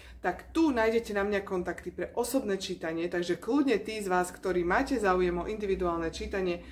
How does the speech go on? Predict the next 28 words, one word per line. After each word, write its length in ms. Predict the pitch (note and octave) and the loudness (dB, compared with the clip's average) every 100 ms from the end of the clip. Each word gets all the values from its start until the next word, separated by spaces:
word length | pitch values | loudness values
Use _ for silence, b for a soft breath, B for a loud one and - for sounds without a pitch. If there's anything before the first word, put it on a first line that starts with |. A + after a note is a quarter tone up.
| B B - | B B -2
tu 140 | C#4+ B3+ | 2 4
je 80 | G3+ | 4
na 80 | |
mňa 220 | F3+ E3+ E3 | 2 0 0
kontakt, 400 | G#3+ G#3+ F#3+ F3+ | 0 0 -2 0
budem 240 | F3+ F3 | 0 0
sa 220 | E3+ E3 - | -2 -8 -4
veľmi 640 | F#3+ A#3 C4 A#3+ F3+ F3 | 0 0 0 0 -2 0
tešiť 480 | G#3 A3 - G3+ F3+ B B B - | 2 2 2 -2 -4 B B B -2
na 240 | F#3 G#3 | 2 2
vás, 240 | G#3 F#3 F3+ | 4 2 2
že 80 | F3+ | -2
sa 100 | F3 | -6
spoločne 800 | - - G#3+ G#3 F3+ - E3 - B B B B - | -10 -2 2 4 2 -2 -4 -6 B B B B -6
nakontaktujeme 880 | G3 A#3+ B3+ A#3 G#3 G#3 G#3 F#3 F3+ | 0 0 0 0 0 0 2 2 2
a 60 | - | -2
pozrieme 540 | - G3 G#3 G3 F#3 F3+ | -2 -2 2 2 2 -2
sa 180 | F3 | -2
na 80 | E3+ | 0
vás 300 | E3+ D#3+ C3+ | 0 -2 -4
individuálne. 880 | G#3 F#3+ F3+ F3 F3 D#3+ D3+ D#3 - - - - | -6 -4 -4 -4 -4 -4 -4 -4 -4 -4 -6 -6
No 220 | F3+ E3 - | -6 -4 -6
ale 240 | - - | -6 -6
teraz, 640 | - A#3 A3+ G3 A3+ - - | -2 0 2 0 -2 -6 -4
milé 320 | F3+ F3 D#3+ | -2 -2 -2
váhy, 400 | D#3 D3+ F#3+ D4+ - B B B B B - | -4 -4 -4 -4 -4 B B B B B -14
už 320 | F#3 - - | -12 -12 -12
ideme 560 | G#3 G3 F3+ E3+ E3 | -4 0 0 -2 -6